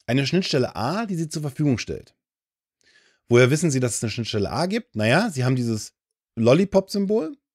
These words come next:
und da steht A daneben. Dann wissen Sie, Sie haben eine Schnittstelle A. Was ist mit dieser Schnittstelle?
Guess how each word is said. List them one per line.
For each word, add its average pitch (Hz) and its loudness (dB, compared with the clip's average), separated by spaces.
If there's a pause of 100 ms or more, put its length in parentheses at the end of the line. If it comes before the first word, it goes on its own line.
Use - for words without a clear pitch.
(440)
und 123 -2
da 123 2
steht - -2
A 92 0
daneben. 78 -6 (140)
Dann 92 -6
wissen 120 -4
Sie, 160 -2
Sie 113 -2
haben 104 0
eine 117 0
Schnittstelle 92 -6
A. 175 -4 (260)
Was 117 0
ist 185 -2
mit 214 4
dieser 202 0
Schnittstelle? 226 -6